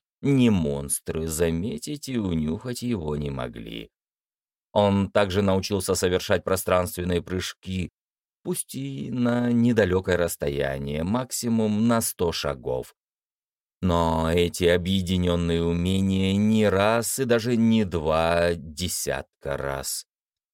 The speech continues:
спасали ему жизнь. Идеальная маскировка позволяла ему пробираться туда, куда другие охотники не совались. Прыжки же позволяли вовремя унести ноги.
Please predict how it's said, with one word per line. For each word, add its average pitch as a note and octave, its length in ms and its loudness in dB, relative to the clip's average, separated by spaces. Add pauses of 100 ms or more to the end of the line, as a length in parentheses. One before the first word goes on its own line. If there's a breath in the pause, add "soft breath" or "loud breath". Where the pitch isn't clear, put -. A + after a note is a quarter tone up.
спасали F2 600 -2
ему C2 460 -10
жизнь. A1+ 520 -12 (2000)
Идеальная D3 560 4
маскировка C#3+ 680 2
позволяла A#2+ 500 4
ему G2+ 480 4
пробираться F#2 600 4
туда, F#2+ 360 2
куда E2 360 -2
другие F2+ 480 0
охотники D#2+ 640 -4
не A#2+ 240 2
совались. E2+ 840 0 (420)
Прыжки C3+ 500 2
же B2+ 240 -4
позволяли A#2+ 580 2
вовремя G2 640 2
унести D2 520 -4
ноги. A1+ 580 -12